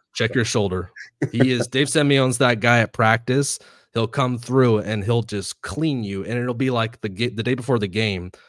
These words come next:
Speaker 1: but you just know that he's going in and he's going hard all the time. So you have
Speaker 2: Yeah.
Speaker 1: to respect it and just get up and keep going. <laughs>
Speaker 2: Awesome. Awesome. I love it. So tell us now a little bit, um,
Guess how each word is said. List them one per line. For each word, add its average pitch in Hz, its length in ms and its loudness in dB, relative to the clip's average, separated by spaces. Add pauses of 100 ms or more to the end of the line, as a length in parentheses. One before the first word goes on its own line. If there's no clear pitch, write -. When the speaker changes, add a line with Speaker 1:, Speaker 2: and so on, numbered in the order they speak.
(160)
Speaker 1:
but 101 260 0
you 113 80 -2
just 123 220 0
know 113 160 4
that 101 120 -2
he's 104 200 -2
going 104 320 0
in 104 100 0
and 95 80 -4
he's 92 140 -6
going 98 220 -2
hard 92 280 -2
all 92 160 -2
the 90 100 -4
time. 90 360 -8
So - 160 -6
you 92 60 -4
have 95 100 -6
Speaker 2:
Yeah. - 60 -12
Speaker 1:
to 90 60 -8
respect 90 440 -6
it 85 100 -8
and 87 80 -10
just - 140 -8
get 92 100 -6
up 92 200 -6
and 85 80 -14
keep - 180 -14
going. 90 260 -6 (140)
<laughs> - 280 -10
Speaker 2:
Awesome. - 440 -14
Awesome. 95 360 -6
I 87 40 -10
love 95 220 -6 (160)
it. - 180 -6 (460)
So 131 320 8 (260)
tell 175 100 2
us 196 200 2
now 120 180 6
a - 20 8
little 120 200 4
bit, 117 200 6 (160)
um, 98 520 -6